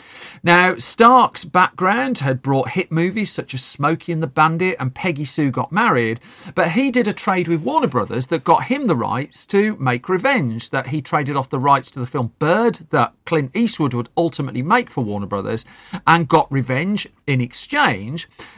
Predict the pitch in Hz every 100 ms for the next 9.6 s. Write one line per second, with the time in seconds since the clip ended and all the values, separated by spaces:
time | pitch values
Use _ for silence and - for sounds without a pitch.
0 | 151 170 170 170 - 262 - 180 147 131
1 | 117 - 131 - 139 - - 214 254 226
2 | 156 120 - - 104 104 - 117 98 95
3 | 101 127 139 147 135 - - 190 156 131
4 | 131 - 123 110 107 104 120 143 120 -
5 | 202 208 123 117 120 104 104 - 156 156
6 | 143 139 - 202 214 - 139 - 139 147
7 | 135 127 147 254 247 - 107 92 - -
8 | - - 127 123 175 202 - 175 151 -
9 | 170 175 165 123 117